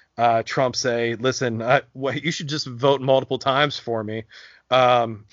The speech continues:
there's gonna be people that follow this. So I don't wanna see anyone, um, uh, end up catching a charge, um, or not knowing where to send their ballots or not knowing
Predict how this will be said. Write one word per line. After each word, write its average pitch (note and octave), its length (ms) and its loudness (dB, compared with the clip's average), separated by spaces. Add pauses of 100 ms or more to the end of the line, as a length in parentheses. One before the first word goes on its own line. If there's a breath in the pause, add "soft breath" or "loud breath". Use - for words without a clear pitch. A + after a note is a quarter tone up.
there's C3 240 -2
gonna B2 220 -4
be B2 160 -6
people B2 280 -6
that A2+ 180 -4
follow C#3+ 300 4
this. C#3+ 460 -2
So A#2+ 460 0
I B2+ 220 -6 (200)
don't D3 280 2
wanna B2+ 340 -2
see B2+ 340 0
anyone, A#2+ 500 -2 (400 loud breath)
um, A#2 460 4 (100)
uh, A#2 220 0
end B2+ 160 0
up A#2 100 -2
catching C3 320 -2
a A2+ 60 -4
charge, A#2 560 -2 (260 loud breath)
um, A#2 360 2
or B2+ 180 4
not B2+ 200 0
knowing B2 400 0
where B2 140 -2
to A#2 80 -4
send A#2+ 220 -4
their A#2+ 80 2
ballots A2+ 440 0
or A#2 160 0
not A#2+ 280 -4
knowing A#2+ 380 -2